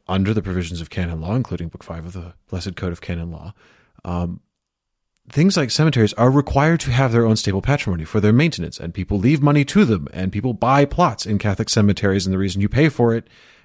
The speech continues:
and the reason you pay some amount of money for it, is to contribute to the perpetual maintenance thereof. And so he had to, as Archbishop of Milwaukee, and again, I'm,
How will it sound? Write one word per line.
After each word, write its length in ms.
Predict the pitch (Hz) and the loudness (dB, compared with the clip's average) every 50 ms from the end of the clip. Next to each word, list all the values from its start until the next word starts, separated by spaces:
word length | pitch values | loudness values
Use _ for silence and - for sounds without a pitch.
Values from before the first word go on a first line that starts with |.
| _ | _
and 160 | - - 90 87 | -6 -4 -2 -2
the 40 | 87 | -2
reason 200 | 92 85 87 92 | -2 0 0 0
you 80 | 87 | 0
pay 160 | - - 95 90 | 0 -2 -2 -2
some 380 | - - 98 98 98 101 101 - _ _ _ _ _ - | 0 0 0 0 0 -2 -6 -10 _ _ _ _ _ -6
amount 320 | - 101 104 101 101 92 | -2 0 0 2 0 0
of 100 | 98 92 | 0 0
money 260 | 104 123 165 196 180 | 2 2 4 2 2
for 220 | - - 98 90 95 | 0 -2 -2 -2 -2
it, 80 | 92 - | -2 -2
is 200 | 113 120 113 - - - - - _ _ | -2 -2 -2 -2 -6 -12 -20 -20 _ _
to 140 | - 147 127 | 0 2 2
contribute 420 | - 120 - - 151 135 143 135 | 2 0 0 0 0 0 0 -2
to 80 | - - | -2 -4
the 80 | 120 | -4
perpetual 420 | - - - - 117 - - 120 107 | -4 -4 -2 -2 -4 -2 0 2 2
maintenance 380 | 101 107 117 95 104 92 - | 4 2 2 0 -2 -4 -4
thereof. 520 | - - 95 113 147 110 - - - - _ _ _ _ _ _ _ _ _ _ _ _ _ _ - | -2 -2 0 0 0 -2 -4 -8 -14 -20 _ _ _ _ _ _ _ _ _ _ _ _ _ _ -2
And 240 | 110 113 110 113 110 | 2 2 2 2 2
so 240 | - - 113 104 | 2 2 2 0
he 320 | 95 - - 165 170 175 160 | 0 0 -2 -2 0 0 -2
had 320 | 123 110 110 104 95 85 | 0 -2 -2 -2 -2 -4
to, 300 | - - 95 87 85 82 - | -6 -6 -4 -4 -4 -6 -6
as 340 | 95 95 92 90 - - - | -4 -4 -4 -4 -6 -8 -8
Archbishop 380 | 107 101 - - 95 - - | -8 -8 -8 -10 -12 -10 -10
of 20 | 101 | -8
Milwaukee, 280 | 87 85 85 - 104 | -8 -8 -8 -6 -6
and 80 | 95 90 | -6 -4
again, 200 | 90 82 95 87 | -4 -6 -6 -8
I'm, 180 | 85 87 82 | -8 -10 -14